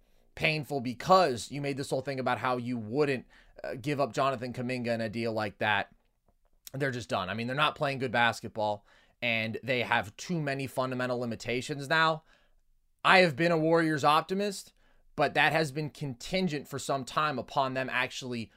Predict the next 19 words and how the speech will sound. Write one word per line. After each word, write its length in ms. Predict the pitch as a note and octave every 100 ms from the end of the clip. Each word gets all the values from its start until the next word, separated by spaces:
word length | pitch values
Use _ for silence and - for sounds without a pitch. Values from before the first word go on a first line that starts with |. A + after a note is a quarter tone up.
| _
pooling 460 | - G#3 A3+ G#3 F#3
these 240 | D#3 C#3+
assets 600 | C#3+ E3+ E3 C3 A2+ - - _
to 180 | - D#3
make 340 | C3+ E3+ E3+
a 160 | E3 D3+
move 480 | C#3+ E3+ D3 A#2+ - _ -
that 160 | C#3
fills 320 | - D#3+ D#3+ B2
this 180 | D3
very 420 | A#2 A2+ D#3 D#3 C#3
clear 360 | - D3+ C#3
need. 400 | C3+ D#3+ C3 G2 - _ -
And 80 |
if 80 | B2+
they 100 | D3+
can't 340 | D3+ E3+ D3+ A2
do 200 | E3 D3+
that, 280 | A2+ G#2+